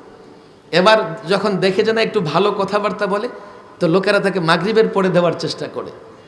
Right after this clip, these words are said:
মাগরিবের পরে ভালো করলে এশার পরে যায়। এরপরে অনেক সময় প্রধান অতিথি না আসলে তাকে দিয়ে প্রধান মন-, প্রধান অতিথির কাজ চালায়।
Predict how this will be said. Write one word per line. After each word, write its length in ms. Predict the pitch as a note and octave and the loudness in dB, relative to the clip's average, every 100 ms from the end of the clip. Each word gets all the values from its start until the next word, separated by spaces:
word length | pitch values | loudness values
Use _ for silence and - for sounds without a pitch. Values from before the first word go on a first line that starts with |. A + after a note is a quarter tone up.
| - - - | -20 -20 0
মাগরিবের 400 | B2+ F3+ G#3+ A3 | 4 4 6 4
পরে 180 | A3 A3 | 4 2
ভালো 280 | D#3+ F#3+ A3 | 4 4 4
করলে 340 | A3 A3+ B3 - - - - - - | 4 2 2 -2 -8 -16 -18 -12 0
এশার 340 | F#3+ - B3+ | 2 4 2
পরে 300 | F#3+ G3+ E3 | 2 4 4
যায়। 220 | C#3+ A2+ F#2 - - - - - | 2 -4 -10 -14 -18 -20 -20 2
এরপরে 640 | F#3 B3 A#3+ A#3 A#3 F#3+ F#3 | 8 8 8 4 4 2 2
অনেক 240 | G#3 A#3 | 0 0
সময় 300 | - A3 G#3 G3+ | -2 0 -2 0
প্রধান 300 | A3+ B3+ B3+ | 2 4 4
অতিথি 300 | B3 A#3+ A3 | 2 0 -2
না 160 | F#3 | 0
আসলে 500 | G3+ F#3+ F#3 E3 G3+ B3 - - - - | 2 0 -2 -2 -2 -4 -6 -16 -20 -2
তাকে 280 | - G3 B3+ | 2 4 2
দিয়ে 180 | A#3 A#3 | 2 0
প্রধান 340 | A3+ G#3+ B3 | 2 4 4
মন-, 500 | A#3+ A3 G3+ - - | 4 2 -2 -6 -4
প্রধান 300 | - G#3+ A#3 | 0 2 2
অতিথির 460 | A3 G#3+ A3 G#3+ F3+ | 2 0 0 0 0
কাজ 280 | G3+ G#3 - | 4 4 2
চালায়। 340 | - F#3+ E3+ | 0 2 2